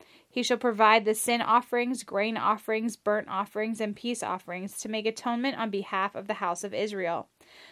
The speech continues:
Thus says the Lord God, "In the first month, on the first day of the month, you shall take a bull from the herd without blemish and purify the sanctuary. The priest shall take some of the blood of the sin offering and put it on the doorposts of the temple,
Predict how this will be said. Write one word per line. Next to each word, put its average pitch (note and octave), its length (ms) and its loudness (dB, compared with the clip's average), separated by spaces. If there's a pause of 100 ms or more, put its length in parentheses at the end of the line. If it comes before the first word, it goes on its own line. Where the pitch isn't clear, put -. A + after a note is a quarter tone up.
(160)
Thus B3 240 6
says D4+ 260 6
the D4 140 6
Lord G#3+ 280 4
God, D#3+ 320 4
"In - 160 -2
the G#3+ 80 0
first B3+ 420 2
month, G#3 320 2 (100)
on G#3+ 140 0
the F#3+ 60 -2
first A3 420 0
day G#3+ 180 6
of F#3+ 80 4
the F3+ 80 -4
month, F3+ 340 -6 (280)
you B3 140 0
shall C4+ 180 4
take C4 240 4
a B3 60 4
bull A#3 280 6
from A3 200 -2
the A3 80 0
herd A3+ 280 2
without F#3+ 360 2
blemish G3 420 0
and G3+ 160 -6
purify B3 480 2
the A#3+ 140 -2
sanctuary. G3+ 760 -6 (320)
The - 80 -6
priest B3+ 320 0
shall A#3 140 2
take A#3 260 0
some A3+ 220 -2
of G3+ 80 -6
the G#3 80 0
blood G#3 280 6
of A3 120 0
the G#3+ 80 2
sin G#3+ 260 -2
offering A3 460 2
and G#3 80 -4
put A3 160 0
it A3 40 -2
on G#3+ 180 -2
the A3+ 100 -2
doorposts G#3+ 760 0
of G3 140 -2
the G#3+ 80 -2
temple, G#3+ 500 -4